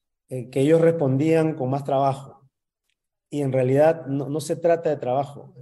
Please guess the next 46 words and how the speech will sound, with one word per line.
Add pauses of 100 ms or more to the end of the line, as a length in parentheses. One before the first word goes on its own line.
(200)
se
trata
de,
si
han
visto
la
carta
que
yo
presenté, (340)
se
trata
más
de
conocimiento,
de
experiencia
en
estas
lides,
en
estos
temas,
y
no
se,
necesariamente
de
trabajar
más. (360)
Una
de
las
críticas
más,
eh,
digamos,
si
pudiera
resumir,
una
de
las
críticas
más,